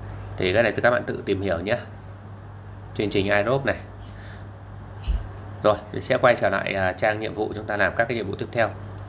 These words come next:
Rồi, ở đây thì, à, các bạn bấm vào đô cho mình.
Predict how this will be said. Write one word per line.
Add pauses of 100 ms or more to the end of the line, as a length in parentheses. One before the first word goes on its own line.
(100)
Rồi,
ở
đây
thì,
à,
các
bạn
bấm
vào
đô
cho
mình.